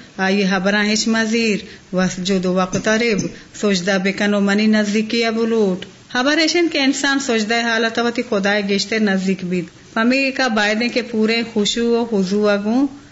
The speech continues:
بندہ وتی ربا سجدہ بکند، او سجدہ تہا دعا ہاں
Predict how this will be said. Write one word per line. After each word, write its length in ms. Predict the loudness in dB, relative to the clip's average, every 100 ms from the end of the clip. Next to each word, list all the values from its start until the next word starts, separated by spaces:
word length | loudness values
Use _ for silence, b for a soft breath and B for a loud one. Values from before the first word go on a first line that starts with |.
| -10 -2
بندہ 440 | 2 2 2 2
وتی 280 | 0 0 0
ربا 320 | 0 0 -2
سجدہ 420 | 0 -2 0 0 0
بکند، 360 | -2 -2 -2 -2
او 80 | -4
سجدہ 380 | -2 -2 0 -2 -2 -2
تہا 420 | -4 -2 -2 -4 -6 B B
دعا 320 | -2 2 2 2
ہاں 220 | 0